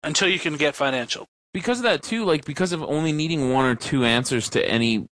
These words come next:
Speaker 2: you know, to go in any one direction, um, you can also metagame against more decks at once and easier because you only need to be,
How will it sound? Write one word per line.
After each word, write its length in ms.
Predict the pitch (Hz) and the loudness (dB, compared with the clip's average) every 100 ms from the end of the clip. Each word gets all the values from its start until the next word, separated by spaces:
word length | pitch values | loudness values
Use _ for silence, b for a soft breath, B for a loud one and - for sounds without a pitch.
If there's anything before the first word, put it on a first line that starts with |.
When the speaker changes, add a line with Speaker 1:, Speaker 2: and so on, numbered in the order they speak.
| _ - | _ -4
Speaker 2:
you 140 | 113 | 0
know, 300 | 107 98 95 - - | 2 0 -2 -8 -8
to 80 | - | -4
go 180 | 104 110 | 2 4
in 80 | 110 | 4
any 180 | 110 110 | 2 2
one 280 | 101 107 104 | 2 2 2
direction, 560 | 92 110 - 101 95 - B B B | 2 2 0 -4 -4 -6 B B B
um, 380 | - 131 120 120 | 2 4 4 0
you 140 | 147 160 | -4 0
can 120 | 214 | 2
also 280 | 208 220 202 | 2 2 0
metagame 640 | 123 110 143 120 101 101 | 2 2 2 0 -2 -2
against 420 | 98 104 101 - - _ _ _ - | -2 -2 -4 -8 -14 _ _ _ -6
more 420 | 113 113 123 147 | -2 2 2 2
decks 320 | 143 143 - | 2 0 2
at 140 | 120 95 | -2 0
once 500 | 98 120 190 - - _ _ _ | -2 -2 -2 -8 -12 _ _ _
and 560 | 139 151 165 175 170 - _ _ - | 2 4 4 2 -4 -8 _ _ -8
easier 540 | 123 139 151 170 202 202 | -2 -2 0 0 -2 -2
because 320 | 151 160 143 | 0 2 2
you 140 | 151 135 | 0 0
only 260 | 139 139 | 2 2
need 220 | 139 135 | 2 0
to 80 | 135 | 0
be, 420 | 123 117 113 110 | 2 4 4 2